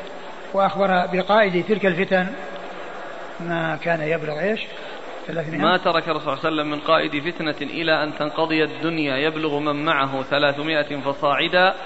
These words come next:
Speaker 2: إلا قد سماه لنا باسمه
Speaker 1: يعني،
Speaker 2: واسم أبيه".
Speaker 1: آه،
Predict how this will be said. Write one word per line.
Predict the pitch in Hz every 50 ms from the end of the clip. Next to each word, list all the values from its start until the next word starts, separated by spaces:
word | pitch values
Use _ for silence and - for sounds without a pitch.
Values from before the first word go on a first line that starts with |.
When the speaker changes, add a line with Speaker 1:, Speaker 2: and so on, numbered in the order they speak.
| - -
Speaker 2:
إلا | 190 196 175 165 156
قد | 156 156 143 - -
سماه | 151 147 151 147 143 139 143
لنا | 139 139 135 135 127
باسمه | 131 151 - - 143 139 127 127
Speaker 1:
يعني، | - 180
Speaker 2:
واسم | 180 180
أبيه". | 180 175 170
Speaker 1:
آه، | 185 190 185 180 175 170 165 160 - - - - - -